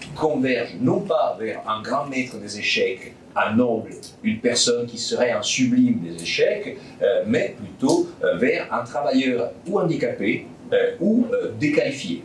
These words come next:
Donc, bref, euh, et c'est le principe qu'on utilise avec Amazon Mechanical Turk. Sauf que, euh, vous devez l'appliquer non pas à un seul, euh, être humain, mais à des foules d'êtres humains.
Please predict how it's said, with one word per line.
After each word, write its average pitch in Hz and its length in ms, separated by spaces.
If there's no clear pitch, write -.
Donc, - 260
bref, 123 380
euh, - 380
et - 60
c'est - 180
le 185 40
principe 240 480
qu'on 127 80
utilise 131 420
avec - 380
Amazon 117 320
Mechanical 123 500
Turk. - 320
Sauf 175 320
que, 139 60
euh, 104 680
vous 127 120
devez 156 400
l'appliquer 131 720
non 151 180
pas 131 300
à 101 140
un 107 40
seul, 160 440
euh, 85 340
être 120 240
humain, - 360
mais 127 140
à 117 80
des 117 140
foules 170 420
d'êtres - 240
humains. - 220